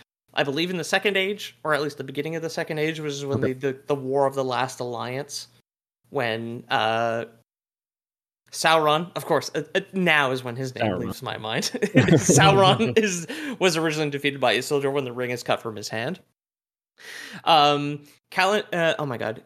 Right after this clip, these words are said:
Speaker 1: Kalendaron is Sindarin, or Elvish for the Green Province, uh, which was a fitting name for, thanks to that area's beautiful rolling hills. And for a very long time, the area was sparsely populated.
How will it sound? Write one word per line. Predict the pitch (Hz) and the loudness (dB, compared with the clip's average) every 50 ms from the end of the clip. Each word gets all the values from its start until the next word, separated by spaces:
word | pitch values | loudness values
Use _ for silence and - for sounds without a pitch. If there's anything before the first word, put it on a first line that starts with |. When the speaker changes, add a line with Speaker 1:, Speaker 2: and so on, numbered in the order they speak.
| - | -8
Speaker 1:
Kalendaron | - - 180 202 214 220 202 170 151 156 160 135 110 107 107 120 160 214 - _ _ - | -2 0 2 2 2 2 4 4 4 4 4 4 2 0 -4 -4 -6 -8 -10 _ _ -2
is | 156 151 139 - - - | -2 -2 -2 -4 -8 -8
Sindarin, | - - - - 151 139 131 127 135 127 131 135 117 107 104 113 147 190 - _ _ _ _ _ | -6 -4 -2 -2 -2 -2 0 2 2 4 4 4 2 0 -2 -6 -8 -10 -14 _ _ _ _ _
or | - 139 131 120 - - - - | 0 2 2 0 0 -2 2 4
Elvish | 185 226 226 185 147 120 87 - - | 4 4 4 2 -2 -4 -4 -6 -8
for | - - 151 139 123 123 | -8 -4 -2 -2 0 -2
the | 123 127 135 139 | -2 -2 -2 -4
Green | 135 143 143 131 123 123 120 | -2 -2 -4 -4 -4 -4 -8
Province, | 120 - - - 147 123 127 - 123 320 359 - - - - _ _ _ _ - - - - | -10 -12 -10 -4 -2 0 0 0 -2 -6 -8 -8 -8 -10 -10 _ _ _ _ -20 -8 0 2
uh, | - 143 131 | 4 4 6
which | 135 139 - | 4 2 0
was | 151 143 131 | 0 -2 -2
a | 131 123 | -2 -4
fitting | 123 - - 160 156 160 151 147 | -2 0 0 0 2 0 0 -2
name | 135 120 120 120 117 | -2 -2 -2 -4 -6
for, | - - - - - | -8 -14 -18 -14 -8
thanks | - 143 131 - | -8 -8 -6 -2
to | - 135 | -2 -2
that | 120 - - | -2 0 0
area's | 131 127 127 127 120 113 | -2 0 -2 -2 -4 -8
beautiful | 123 - 127 127 127 123 135 127 | -8 -6 -6 -4 -4 -4 -4 -6
rolling | 120 120 117 113 113 110 113 110 | -4 -2 -2 -2 -2 -2 -6 -8
hills. | 107 - 123 131 165 196 233 - - - _ _ - | -8 -6 -4 -4 -4 -4 -6 -10 -14 -16 _ _ -8
And | 139 139 131 - | -8 -8 -6 -2
for | 151 147 143 | 0 2 2
a | 143 | 2
very | 131 135 135 147 156 180 185 190 | 0 0 0 2 2 2 2 2
long | 185 170 156 151 147 139 | 2 2 0 0 -2 -4
time, | - - 135 131 131 131 131 | -6 -4 -2 -2 -2 -2 -4
the | 135 - - | -6 -4 -2
area | 135 135 131 127 127 123 | 0 0 0 0 -2 -2
was | 120 113 - | -4 -6 -10
sparsely | - - - - 127 127 127 127 - 131 120 | -10 -12 -8 -4 0 0 0 0 -2 -8 -8
populated. | 120 - - 123 117 - 123 120 120 127 127 135 139 143 139 | -10 -6 -4 -4 -4 -2 -4 -6 -4 -4 -2 -2 -2 -4 -4